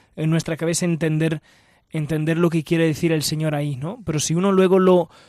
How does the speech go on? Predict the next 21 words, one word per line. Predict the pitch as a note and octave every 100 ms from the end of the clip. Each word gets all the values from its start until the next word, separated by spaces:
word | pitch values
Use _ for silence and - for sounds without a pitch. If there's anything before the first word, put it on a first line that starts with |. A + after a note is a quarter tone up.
| _ _
concretiza | E3 D3+ D#3 D3 F#3 D#3+ E3+ C#3+ _
como | - D3 D3 D3
hace | D3+ E3+
el | D#3
Papa | E3 D#3 D3+ C#3+ _
en | D3
nuestra | D3 D3+ D#3+
vida | D3+ D#3+
ordinaria, | E3 D#3 D3+ D3 D3+ C#3 C3
¿no? | D#3 B3 _ _ _ _
Y, | - D3+ D3 D3
y | D#3
ver | D3 E3 E3+
cada | - E3+ E3+
momento | E3+ F3 F3+
de | E3+
tu | E3
vida | E3+ F3+
como | - D#3+ D#3
estas | D#3+ F3+
bienaventuranzas | F3+ F3+ E3+ D#3+ E3 E3 - E3+ D3+